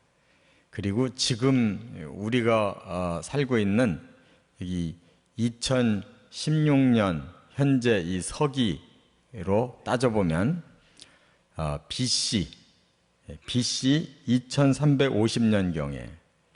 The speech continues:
그러니까 지금부터 사천삼백오십 년경, 이게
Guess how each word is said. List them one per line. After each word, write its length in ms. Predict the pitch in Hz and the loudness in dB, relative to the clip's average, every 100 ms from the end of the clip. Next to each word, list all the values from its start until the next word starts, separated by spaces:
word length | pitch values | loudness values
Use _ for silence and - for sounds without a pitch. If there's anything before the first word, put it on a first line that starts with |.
| _ _ | _ _
그러니까 480 | 113 113 104 127 151 - - - _ | 0 0 2 0 0 -10 -20 -20 _
지금부터 1120 | - 117 123 120 117 - 147 165 - - _ _ _ _ _ _ | -8 -2 2 2 0 0 -2 -2 -10 -20 _ _ _ _ _ _
사천삼백오십 1900 | - - 156 - - 156 156 170 - - _ _ - - 151 139 104 101 110 | -10 -4 -4 -4 0 2 2 0 -8 -20 _ _ -10 -2 2 2 2 2 2
년경, 460 | 104 92 80 73 65 - _ _ _ _ _ _ _ _ _ _ _ _ 113 | 2 2 0 -2 -6 -10 _ _ _ _ _ _ _ _ _ _ _ _ -18
이게 200 | 87 69 | -16 -16